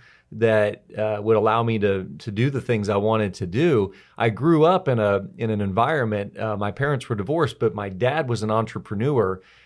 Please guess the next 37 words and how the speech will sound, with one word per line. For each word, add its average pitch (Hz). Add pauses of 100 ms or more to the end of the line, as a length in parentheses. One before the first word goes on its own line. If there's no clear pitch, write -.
(140)
and 107
he 143
always 117
made 107
very, 131
very 107
good 98
money. 95
We 110
went 104
on 98
great 120
vacations. 104
We 101
drove 98
nice 131
cars. 98
We 107
lived 104
in 104
a 101
nice 120
house. 101 (420)
And 110
I 113
just, 120 (260)
I 117
wanted 120
to 107
continue 120
that 110
lifestyle 107
that 101
I 98
was 95
used 120
to. 92